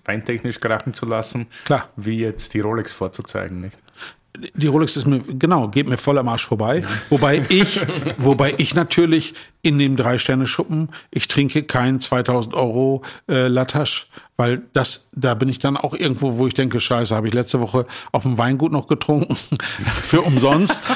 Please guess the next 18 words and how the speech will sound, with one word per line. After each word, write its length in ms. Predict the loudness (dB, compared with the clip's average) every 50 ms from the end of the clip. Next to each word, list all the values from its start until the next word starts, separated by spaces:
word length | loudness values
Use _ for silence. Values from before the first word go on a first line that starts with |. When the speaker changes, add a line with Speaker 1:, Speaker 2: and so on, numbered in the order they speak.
| -4 -2 -2
Speaker 2:
stand 340 | 0 2 2 2 2 2 2
neben 240 | 2 2 4 4 4
dem 120 | 4 4 4
Besitzer, 540 | 2 4 4 2 2 4 4 2 2 2 -2 -8 -12 -12 -8 -2
warum 160 | -2 0 2 2
soll 100 | 2 2
ich 80 | 2
dafür 240 | 2 0 2 4 2
jetzt 160 | 2 4 2
so 80 | 2 2
viel 140 | 2 2 2
Geld 180 | 2 2 2
ausgeben? 280 | 0 -2 0 -2 -2 0
Also 180 | 2 2 2
ich 100 | 2 2
hab 140 | 0 -2 0
schon 260 | 2 2 4 4 4
meine, 360 | 4 4 4 4 2 2 0